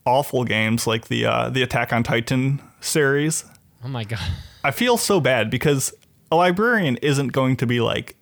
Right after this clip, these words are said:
Speaker 1: going out of their way to purchase, you know, all five Attack on Titan video games. Like, there's some person in my district who is like, "Hey guys, can you please get the new Attack on Titan game? I would really appreciate it."
Speaker 2: Oh.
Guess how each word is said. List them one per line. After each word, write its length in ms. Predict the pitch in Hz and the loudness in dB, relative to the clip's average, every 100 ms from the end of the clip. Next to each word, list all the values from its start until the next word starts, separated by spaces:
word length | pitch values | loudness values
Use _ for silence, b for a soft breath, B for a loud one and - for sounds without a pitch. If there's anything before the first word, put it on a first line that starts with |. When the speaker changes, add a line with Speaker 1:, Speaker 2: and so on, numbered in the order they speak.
| - | -8
Speaker 1:
going 300 | 143 131 123 | 0 2 2
out 100 | 117 | 2
of 100 | 117 | 0
their 140 | 113 113 | 0 0
way 220 | 110 113 | 0 0
to 380 | - 117 113 - _ _ _ _ - | 0 0 0 -4 _ _ _ _ -6
purchase, 600 | 143 131 123 113 - - 147 | -4 -2 -2 -2 -4 -6 -2
you 100 | 120 | 2
know, 220 | 110 110 | 2 0
all 240 | 123 120 | 2 0
five 280 | - 113 113 | 2 0 0
Attack 300 | 113 113 - | -2 -4 -2
on 80 | 113 | -2
Titan 320 | 110 113 113 | -2 -2 -2
video 220 | 120 101 | 0 -4
games. 300 | - - - | -6 -10 -8
Like, 100 | 127 | -4
there's 180 | 175 165 | -2 -2
some 300 | - 196 202 | 0 2 2
person 440 | - 170 - 120 - | 2 -2 -2 -2 -2
in 160 | 131 131 | 0 2
my 120 | 127 | 2
district 680 | 120 123 - - - - - _ _ _ _ _ _ _ - | 0 -2 -4 -8 -8 -12 -20 _ _ _ _ _ _ _ -2
who 140 | 139 | 0
is 140 | 120 127 | 0 0
like, 240 | 113 - B B B | -2 -6 B B B
"Hey 280 | - 254 233 | -6 -2 0
guys, 320 | 160 151 156 | 0 0 0
can 160 | - 185 | 2 0
you 100 | 214 | 0
please 480 | - 220 190 - - - | 0 0 0 -2 -6 -2
get 280 | 165 175 175 | -2 0 0
the 100 | 156 | 2
new 260 | 160 170 | 4 4
Attack 360 | 160 - 160 156 | 2 -2 -4 -2
on 120 | 151 | -2
Titan 300 | - 156 170 | -2 -2 -2
game? 340 | 175 175 180 | 0 2 0
I 160 | 180 196 | 0 0
would 160 | 185 147 | 0 2
really 280 | 175 185 | 0 2
appreciate 580 | 180 - 170 160 123 104 | 0 0 -2 0 0 0
it." 180 | 101 - B B | -2 -6 B B
Speaker 2:
Oh. 480 | 147 147 127 131 | -4 0 0 0